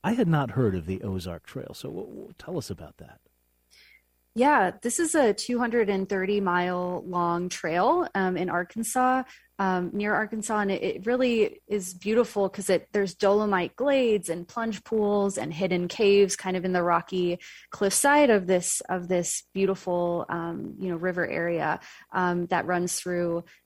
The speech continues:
Speaker 2: um, this part of the region. And it's great for backpacking and day hiking along this trail. And so I would definitely recommend kind of doing your research ahead of time because it is so long. You need to find different trailheads along the trail to jump onto. But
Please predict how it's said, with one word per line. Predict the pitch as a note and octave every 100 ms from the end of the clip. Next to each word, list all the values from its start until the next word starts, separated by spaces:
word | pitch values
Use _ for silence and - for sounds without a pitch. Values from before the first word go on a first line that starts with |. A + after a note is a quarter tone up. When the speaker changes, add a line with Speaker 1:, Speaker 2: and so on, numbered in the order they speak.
| -
Speaker 2:
um, | F3+ F3 E3+ F3 -
this | F#3 F3
part | - F3 E3+
of | E3
the | D#3+ - -
region. | F#3 F#3 C4+ D4 D4 -
And | F#3+ F#3 F3+ F3+ - - - -
it's | A3 G#3 - G#3
great | - G#3+ C4
for | C4+ G#3
backpacking | F3 F3 - G#3 G#3+ B3+ C#4 C#4
and | - F#3+ F#3+
day | F3
hiking | F3 G#3 G#3 B3 B3
along | - A3+ A3+ A3+
this | A#3 -
trail. | - A#3+ B3 B3 B3 - - -
And | G3
so | - G3+ G3 F#3+ -
I | G#3+
would | A#3+ A#3+
definitely | A3+ A#3+ A3+
recommend | G3 G3+ G3 F#3 F#3+ F#3+ -
kind | G#3+ G3
of |
doing | F3+ B3 B3+
your | A3+
research | G3 G3 A3+ G#3
ahead | F3+ F3+
of | G3+
time | A#3+ A#3+
because | G#3 G#3 F#3+
it | F#3
is | F#3+ -
so | F#3+
long. | F3+ E3+ E3+ G#3
You | A3+ G3+
need | F#3+ F#3
to | F3+
find | - F3+ F3 F3+
different | - - -
trailheads | - E3+ F3 F3 F#3
along | F3 E3
the | E3+
trail | - E3+ E3+
to | F#3
jump | E3+ E3 D#3+
onto. | E3 F#3 A#3+ B3
But | F3 D#3+